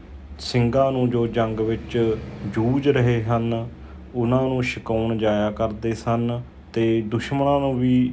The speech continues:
ਜਲ ਛਕਾਇਆ ਕਰਦੇ ਸਨ। ਤੁਸੀਂ ਦਰਸ਼ਨ ਕਰੋ ਤੇ ਵੀਡੀਓ ਨੂੰ ਜ਼ਰੂਰ ਸ਼ੇਅਰ ਕਰੋ, ਤਾਂ ਜੋ ਇਹ ਨੌਲੇਜ ਸਾਰਿਆਂ ਨੂੰ ਮਿਲ ਸਕੇ।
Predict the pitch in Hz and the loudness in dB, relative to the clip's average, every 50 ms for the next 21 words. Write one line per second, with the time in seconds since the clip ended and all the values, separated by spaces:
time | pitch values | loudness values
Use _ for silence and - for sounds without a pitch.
0 | 107 104 117 113 110 113 113 107 - - - 117 107 107 107 107 104 - 110 104 | -2 0 2 2 4 2 2 0 -2 -2 -2 0 2 2 2 2 0 0 -2 -2
1 | 101 95 110 107 104 - - 110 110 113 113 113 113 - - - - - - - | -2 -2 -2 -2 -2 0 -2 -2 -2 -2 -2 -4 -6 -8 -14 -20 -20 -20 -18 -16
2 | - - - - - - - - 127 117 104 107 113 110 - - - 120 117 113 | -16 -16 -16 -14 -12 -10 -6 -4 -2 -2 0 0 -2 -2 -2 -4 -2 -2 -2 -2
3 | 117 - 120 120 117 120 123 123 123 - 123 123 110 104 107 104 107 110 120 127 | -2 0 0 0 2 0 0 -2 -2 -2 -2 -2 -2 -2 -2 -4 -2 -2 -2 0
4 | 127 127 131 127 120 104 - - 101 107 117 135 151 147 - - - - 123 123 | 0 0 0 0 0 -2 -2 -2 -2 -2 0 0 0 0 -2 -4 -2 0 0 0
5 | 123 123 123 120 117 113 113 110 - 113 110 110 110 113 120 123 120 123 120 113 | 0 0 0 -2 -2 0 -2 -2 -2 -2 -2 -2 -2 -2 -2 0 0 0 0 0
6 | 110 107 107 107 113 117 - - - 123 127 135 139 139 135 127 117 113 110 104 | 0 0 0 0 0 -2 -2 -2 0 0 0 2 0 0 0 0 0 0 0 -2
7 | 101 - - 107 104 - 113 120 127 | -2 -2 -4 -4 -2 -2 -2 -2 -2